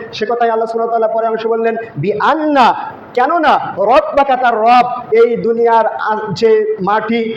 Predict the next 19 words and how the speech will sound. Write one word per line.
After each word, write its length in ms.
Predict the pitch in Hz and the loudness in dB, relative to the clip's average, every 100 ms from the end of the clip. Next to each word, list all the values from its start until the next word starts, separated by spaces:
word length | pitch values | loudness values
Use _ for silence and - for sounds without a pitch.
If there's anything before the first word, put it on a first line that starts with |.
| - | -4
এই 140 | 202 214 | 0 0
দুনিয়ায় 320 | 220 220 226 | 0 0 0
যে 100 | 214 226 | -2 -2
অসংখ্য 640 | 294 302 370 349 - 262 | -2 -2 -2 -2 -2 -2
গাছপালা 460 | 220 220 - 233 220 | 0 -2 -4 -4 -4
চতুর্দিকে 420 | 220 226 214 220 220 | -4 -6 -8 -6 -6
দেখা 200 | 214 214 | -4 -4
যাচ্ছে, 400 | 214 208 220 214 214 - | -4 -2 -2 -2 -8 -6
অসংখ্য 480 | 190 202 233 226 226 214 | -6 -2 -4 -2 -4 -4
পশু 200 | 208 220 | -2 -2
পাখি, 320 | 220 226 226 - - | -4 -4 -6 -6 -2
অসংখ্য 480 | 208 233 226 214 226 | -2 -2 -6 -4 -2
আশরাফুল 500 | 208 214 220 233 226 | -2 -6 -6 -4 -2
মাখলুকাত, 480 | 220 220 220 226 - - - | -4 -4 0 0 -2 -12 -8
সৃষ্টির 380 | 226 226 233 | -6 -6 -6
সেরা 340 | 214 - 220 214 | -6 -4 -2 -2
জীব 200 | 214 233 156 | -2 -4 -4
মানুষ, 460 | 165 247 254 226 - - | -2 0 -2 -6 -10 -4
প্রত্যেকটা 840 | 571 - - 359 359 - 269 247 | -2 -2 -6 -6 -6 -2 2 2